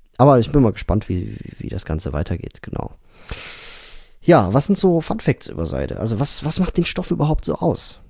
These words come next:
Also wir haben jetzt über Herstellung gesprochen, wir haben jetzt ein bisschen über die Geschichte gesprochen, woher das herkommt, aber wir haben noch gar nicht darüber gesprochen, was so,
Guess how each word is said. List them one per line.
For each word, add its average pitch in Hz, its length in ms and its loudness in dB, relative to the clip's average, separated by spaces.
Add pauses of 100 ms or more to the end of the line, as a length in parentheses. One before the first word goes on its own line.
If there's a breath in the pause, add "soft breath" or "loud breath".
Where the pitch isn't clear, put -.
Also - 160 -6
wir 113 60 0
haben 127 60 4
jetzt 127 120 0
über - 120 -4
Herstellung 156 500 2
gesprochen, 151 540 -6
wir - 80 -6
haben 127 60 -2
jetzt - 320 -8
ein - 60 -10
bisschen - 220 -4
über - 80 -2
die - 80 -8
Geschichte 175 300 -2
gesprochen, 135 400 -2
woher 110 140 0
das - 180 -8
herkommt, 131 540 -2
aber 107 120 0
wir 113 100 2
haben 123 100 2
noch 117 140 0
gar 80 180 -4
nicht 139 160 -2
darüber 120 240 -4
gesprochen, 151 640 -4 (1700 soft breath)
was - 640 -4
so, 104 640 -4